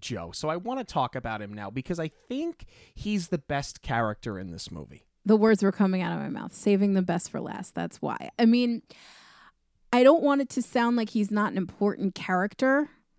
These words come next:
Speaker 2: but it's like we said before,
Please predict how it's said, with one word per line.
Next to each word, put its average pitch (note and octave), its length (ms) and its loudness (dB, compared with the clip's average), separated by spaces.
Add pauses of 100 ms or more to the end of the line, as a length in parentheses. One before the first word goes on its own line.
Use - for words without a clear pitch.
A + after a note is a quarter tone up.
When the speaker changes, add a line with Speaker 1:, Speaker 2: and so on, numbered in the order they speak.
(600)
Speaker 2:
but A3 520 4 (840)
it's A3 260 2
like B3 240 2
we A#3+ 120 2
said A3 280 -2
before, G3 760 0